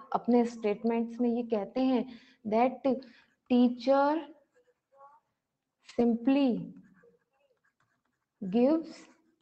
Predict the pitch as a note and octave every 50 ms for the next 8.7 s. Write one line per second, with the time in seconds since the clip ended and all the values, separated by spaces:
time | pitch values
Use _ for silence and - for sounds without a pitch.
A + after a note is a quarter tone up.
0 | _ _ _ _ A#4+ - - _ _ _ _ _ _ _ _ _ _ _ _ _
1 | _ _ _ A#3 A#3 A#3 A3+ A#3 - C4 B3 B3 A#3+ A3 G#3 - - - G3+ F#3
2 | F3 E3+ - - - - - _ _ _ - - - - _ _ _ _ _ _
3 | _ _ _ A3+ A3+ A3 A3+ A3+ C4 C4 C4 C4 C#4 C4+ C4+ C4+ C4+ B3 A3+ -
4 | A3+ G#3+ G#3 G#3+ G#3 - - A3+ A#3 A3 A3+ A3+ C#4 C4+ C4 C4 B3+ B3+ B3 B3
5 | C4 B3+ B3 A3+ G#3+ G#3 G#3 - - G3 G3 G3 G3 F#3 F3 G3+ F#3+ F#3 - -
6 | - - - - _ _ - _ _ _ - _ _ _ _ _ _ _ _ _
7 | _ _ _ _ _ _ A3 G#3+ A3+ A#3+ C4+ - - - - - _ _ _ _
8 | _ _ _ - - G#3 G#3 A3 A#3 B3 C4 C4+ C#4 B3+